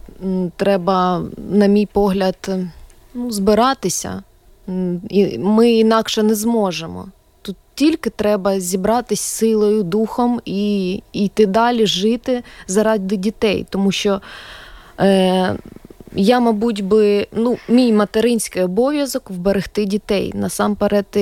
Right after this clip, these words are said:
я по цій причині, е, перебуваю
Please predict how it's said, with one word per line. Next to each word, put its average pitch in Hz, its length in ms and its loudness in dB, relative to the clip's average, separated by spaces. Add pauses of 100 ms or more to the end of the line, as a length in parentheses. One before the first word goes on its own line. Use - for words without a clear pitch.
(200)
я 202 440 0 (240)
по 208 80 2
цій 240 240 0
причині, 269 800 -2 (440)
е, 180 280 2
перебуваю 196 680 0